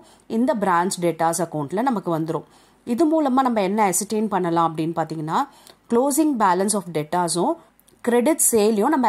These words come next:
அசர்டெயின் பண்ண முடியும். ஓகே, இந்த பிரான்ச் டெப்டார்ஸ் அக்கவுண்ட் ப்ரிப்பேர் பண்றது மூலமா closing balance of debtors and credit sale நம்ம பண்ணலாம். ஓகே, இது பாத்தீங்கன்னா similar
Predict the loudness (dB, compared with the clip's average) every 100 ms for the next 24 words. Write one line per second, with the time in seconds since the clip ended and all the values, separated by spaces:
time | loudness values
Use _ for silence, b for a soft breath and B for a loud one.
0 | 2 0 0 0 0 -4 -4 -6 -8 -12
1 | B B B -14 -4 0 0 0 0 0
2 | 0 -2 -2 0 -2 -2 -4 -4 -4 -4
3 | -2 -2 -2 -4 -2 0 0 -2 B B
4 | _ -2 0 2 0 0 2 2 0 0
5 | -2 -2 -4 0 0 0 B B -4 -2
6 | -2 -2 0 0 0 0 0 0 0 -4
7 | -4 -6 -6 -8 -10 B B -14 -8 -2
8 | -2 0 0 0 -2 0 0 2 4 4